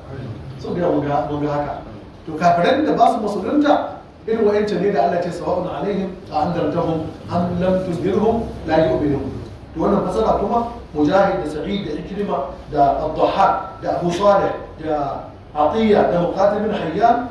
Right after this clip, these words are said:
da As-Suddi duk sun yi irin wannan fasara. Wa fi riwayatin an Mujahidin fi qawlihi, "Yahulu bainal mar'i wa qalbihi." A kuma fasara Mujahid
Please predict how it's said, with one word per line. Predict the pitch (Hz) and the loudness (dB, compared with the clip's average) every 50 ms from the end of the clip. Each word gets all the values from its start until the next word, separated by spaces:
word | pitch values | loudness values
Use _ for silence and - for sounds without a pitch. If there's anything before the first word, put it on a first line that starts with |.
| - - - | -10 -6 -2
da | - - | -2 -2
As-Suddi | - - - 220 - - - 202 202 196 202 - - - - - | 0 -2 -4 -4 -4 -4 -2 -2 -2 -2 -2 -6 -12 -16 -12 -10
duk | 180 202 | -8 -6
sun | 208 220 214 | -4 -2 0
yi | 220 220 | 2 2
irin | 202 180 | 4 4
wannan | 175 170 160 151 151 147 | 4 2 2 0 0 -2
fasara. | 143 143 - - - - - - - - - - - - - - - - - | -4 -4 -2 -2 -2 -2 -6 -8 -12 -14 -16 -16 -18 -18 -18 -18 -18 -6 -2
Wa | 151 151 | 0 0
fi | 190 214 | 2 2
riwayatin | 208 185 185 190 196 196 196 196 196 196 196 196 - - - - - - | 2 4 6 8 8 8 6 4 2 -2 -4 -6 -10 -12 -16 -18 -14 -8
an | - - 185 185 180 | -4 -4 -2 0 -2
Mujahidin | 165 175 185 151 135 202 202 202 196 190 - - - - - | 0 2 2 2 2 2 2 0 0 -2 -2 -6 -8 -10 -6
fi | 170 175 175 180 | -4 -2 -2 2
qawlihi, | 190 196 208 202 196 175 180 214 220 220 - - - - - - | 4 4 4 4 2 2 2 2 2 2 0 -2 -6 -10 -8 -4
"Yahulu | 170 - - - 202 208 214 208 202 202 202 202 202 - - - 143 | -2 0 2 2 2 4 4 4 4 4 4 2 0 -4 -8 -10 -2
bainal | 170 196 208 208 202 202 190 180 - | 0 2 2 4 4 4 2 2 2
mar'i | 175 196 196 196 196 180 | 2 2 2 2 2 0
wa | 160 156 - | -2 -2 -2
qalbihi." | 170 175 175 170 170 165 147 147 - - - - - - - - - - - - - - | -2 -2 -2 -2 -2 -4 -4 -4 -6 -10 -14 -16 -16 -18 -18 -20 -20 -20 -20 -20 -10 -2
A | - 175 175 | 0 2 2
kuma | 220 220 233 233 233 233 226 - - - - - | 2 6 8 8 8 8 8 4 0 -4 -2 0
fasara | 220 220 226 226 226 214 185 | 0 2 2 2 2 2 2
Mujahid | 170 165 151 175 175 175 175 151 147 | 2 2 4 6 6 6 6 4 0